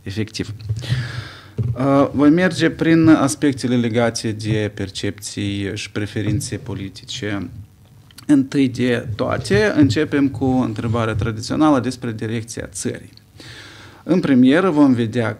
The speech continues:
că, după mulți ani de când acest indicator este măsurat, uh, uh, raportul net este pozitiv, rapor-, raportul net al răspunsurilor la această întrebare, uh, uh,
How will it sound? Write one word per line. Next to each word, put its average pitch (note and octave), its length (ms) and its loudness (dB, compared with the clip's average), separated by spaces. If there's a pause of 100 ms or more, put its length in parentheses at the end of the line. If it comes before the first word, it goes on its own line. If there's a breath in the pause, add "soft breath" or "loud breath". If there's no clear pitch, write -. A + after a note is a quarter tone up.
că, A#2+ 240 -4 (360)
după A#2+ 340 -4
mulți D3+ 440 2
ani C#3 260 4
de A2+ 120 -4
când A#2 160 -6
acest A#2 260 -6
indicator A#2 400 -4
este A2+ 220 -8
măsurat, C3+ 800 -6
uh, C#3+ 440 0 (720)
uh, A#2+ 240 -6 (340)
raportul B2+ 640 -4
net B2+ 260 0 (180)
este A#2+ 340 -6
pozitiv, - 580 -10 (120)
rapor-, A2 420 -6 (140)
raportul A#2 520 -6
net B2 220 0
al A#2 140 -6
răspunsurilor A2 720 -8
la A2 80 -8
această A2 380 -10
întrebare, G#2 540 -6 (680 loud breath)
uh, - 280 -4
uh, C3 300 0